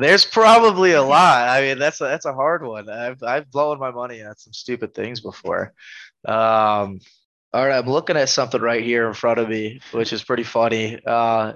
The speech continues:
it, I bought a, so I built my own P C, and I went and bought another graphics card. It's a thirty sixty Ti. It's an expensive card, thinking I'm gonna be able to flip it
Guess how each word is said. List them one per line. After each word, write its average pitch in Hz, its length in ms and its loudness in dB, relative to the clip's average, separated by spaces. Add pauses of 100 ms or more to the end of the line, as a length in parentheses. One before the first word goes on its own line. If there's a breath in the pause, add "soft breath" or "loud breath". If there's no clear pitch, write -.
it, 120 180 -4 (140)
I 123 160 -4
bought 147 460 2 (100)
a, 123 640 -2
so 127 260 -4
I 113 140 -2
built 165 320 -2
my 143 160 -2
own 127 160 -6
P 123 140 -14
C, 120 340 -12 (420 soft breath)
and 120 140 -4
I 123 100 0
went 139 260 -2
and 120 160 -8
bought 117 360 0
another 113 520 -6
graphics 113 460 -8
card. - 240 -8 (360)
It's 117 160 -12
a 104 120 -6
thirty 131 360 -4
sixty 120 420 -10
Ti. 113 220 -10
It's 110 340 -4
an 104 80 -12
expensive 120 560 -8
card, 107 360 -4
thinking 107 280 -12
I'm 104 120 -12
gonna 107 140 -12
be 104 200 -10
able 101 160 -12
to 104 80 -12
flip 107 360 -12
it 104 160 -6